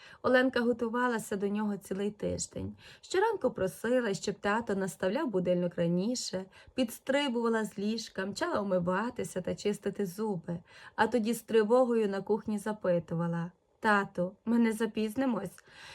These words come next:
Тарас із посмішкою цілував її у голову та заспокоював: «Ні, дорогенька, ми не запізнимось. Ти справжня молодчинка, все встигаєш».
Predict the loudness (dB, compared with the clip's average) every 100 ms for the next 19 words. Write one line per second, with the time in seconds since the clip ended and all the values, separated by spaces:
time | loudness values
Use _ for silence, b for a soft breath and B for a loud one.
0 | B 0 2 2 -2 -6 -4 -2 -2 -2
1 | -4 -4 0 0 2 2 2 2 0 0
2 | -2 -2 -2 0 0 2 0 0 -2 -6
3 | -6 -4 0 0 0 -2 -2 -4 b b
4 | b b 2 2 6 6 6 4 2 0
5 | -2 -4 -4 _ -6 -2 -2 -4 -6 -4
6 | -4 -4 -4 -4 -4 -6 b b b -2
7 | -2 6 6 6 2 2 2 0 0 0
8 | 0 -2 -4 0 0 2 0 2 2 2
9 | 2 0 -6